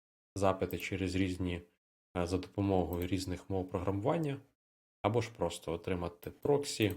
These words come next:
порт, юзер і пароль. Виберемо shell, тому що через curl це зробити найпростіше.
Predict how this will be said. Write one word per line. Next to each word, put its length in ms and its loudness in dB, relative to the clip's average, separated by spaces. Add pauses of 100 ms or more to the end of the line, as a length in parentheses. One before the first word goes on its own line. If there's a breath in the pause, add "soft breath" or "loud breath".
(160)
порт, 360 0 (420)
юзер 520 2
і 120 2
пароль. 380 0 (220)
Виберемо 480 4
shell, 480 2
тому 320 -4
що 260 -4
через 440 -2
curl 300 2
це 220 0
зробити 480 0
найпростіше. 800 -2